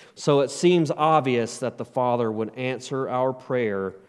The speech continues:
to be fruitful. I suggest that we frequently pray that we would abide in Christ and that we would bear much fruit to the glory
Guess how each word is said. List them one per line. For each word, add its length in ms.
to 80
be 140
fruitful. 640
I 100
suggest 560
that 120
we 160
frequently 600
pray 520
that 140
we 140
would 160
abide 480
in 120
Christ 720
and 140
that 140
we 120
would 180
bear 220
much 260
fruit 560
to 120
the 100
glory 640